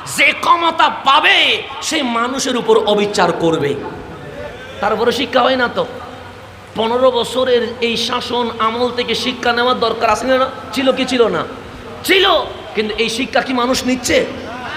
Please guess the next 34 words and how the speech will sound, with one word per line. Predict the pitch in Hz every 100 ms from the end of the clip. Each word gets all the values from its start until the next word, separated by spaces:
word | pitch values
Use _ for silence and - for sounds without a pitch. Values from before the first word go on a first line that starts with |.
| 311
নিচ্ছে | 262 320 370 349
না। | 294
আমার | 240 226 254 254
কাছে | 254 240 226
ক্ষমতা | 240 285 339 330
এসে | - 320
গেছে, | 294 294 269 254 202 - - - -
আমি | 220
প্রতিশোধ | 247 233 220 214 311 320
নেওয়ার | 294 262 247 233
জন্য | 202 226 226 185 - -
মাঠে | 208 233 320
নেমে | 311 269
গেছি। | 240 240 - 202 165 - -
আমি | 202
কাউকে | 247 240 240 254
মেরে | 262 254 233
ফেলবো, | 269 262 220 196 - - -
কারো | - 233
ঘর | 233 240 226
জ্বালাই | 226 233 233
দিব, | 233 226 208 156 - -
কারো | 240 262
গদ্দান | 233 220 - - 381
কেটে | 349 277
ফেলবো। | 240 240 233 220 175 113 - -
কেন? | 294 359 349 247 - - - -
আপনি | 208 - 233 226
তো | 220
জানেন, | 226 254 330 392 349 294 202 - - - - -
অপরাধ | 202 - 254 262 240 - -
করলে, | 220 220 233 220
জুলুম | - - 233 359 415 403
করলে | 349 311 269 247 175